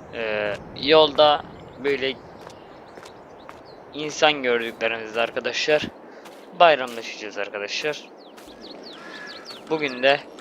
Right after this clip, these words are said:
bu bölümde arkadaşlar bayramlaşmaya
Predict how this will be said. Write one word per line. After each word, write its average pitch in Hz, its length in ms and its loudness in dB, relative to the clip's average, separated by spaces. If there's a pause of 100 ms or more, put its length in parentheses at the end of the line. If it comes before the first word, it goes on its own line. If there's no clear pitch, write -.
(800)
bu 165 140 2
bölümde 131 440 6
arkadaşlar 120 720 0 (2250)
bayramlaşmaya 135 880 4